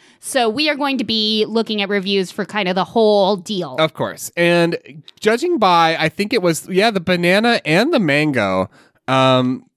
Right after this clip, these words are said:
Speaker 2: I'm assuming the restaurant is extremely strawberry forward.
Speaker 1: It is strawberry centric.
Speaker 2: Okay, good. We got,
Speaker 1: Given
Speaker 2: we got your sorbets, we got your slushies, we got your slusha puppies.
Speaker 1: But, um, it, you know what? Strawberries aren't the only thing, that,
Speaker 2: Okay.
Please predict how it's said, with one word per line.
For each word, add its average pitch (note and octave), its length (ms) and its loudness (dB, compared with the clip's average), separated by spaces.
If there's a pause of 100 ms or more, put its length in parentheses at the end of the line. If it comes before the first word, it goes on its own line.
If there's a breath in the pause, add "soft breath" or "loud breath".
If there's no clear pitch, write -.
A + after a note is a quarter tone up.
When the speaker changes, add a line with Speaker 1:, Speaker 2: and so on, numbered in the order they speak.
Speaker 2:
I'm D#3 140 0
assuming A#3 380 0
the F#3 80 2
restaurant E3+ 380 0
is C#3 120 -2
extremely D#3 720 0
strawberry A#2+ 560 0
forward. F2 640 -2 (480)
Speaker 1:
It D4+ 120 -2
is D#4 140 -2
strawberry D#4 600 0
centric. - 800 -4
Speaker 2:
Okay, C3 380 0
good. B2 400 -2
We F3+ 140 0
got, A3 160 2
Speaker 1:
Given A3 200 -2
Speaker 2:
we E3 80 2
got E3 220 -2
your E3 100 0
sorbets, C#3+ 540 -2
we B2 60 -4
got C#3+ 120 -2
your D3+ 120 -6
slushies, A2+ 520 -4
we B2 80 0
got D3 220 0
your C#3+ 100 -4
slusha C#3 420 -4
puppies. - 680 -6 (260)
Speaker 1:
But, C4 220 -4
um, B3+ 400 -4
it, A4+ 120 -6 (100)
you A4 100 -8
know C#5+ 60 -4 (160)
what? - 320 -10
Strawberries D5+ 420 0
aren't C#5 120 -6
the A4 120 -2
only G4+ 220 0
thing, F3+ 380 -4 (200)
that, G3 420 -2
Speaker 2:
Okay. - 60 -20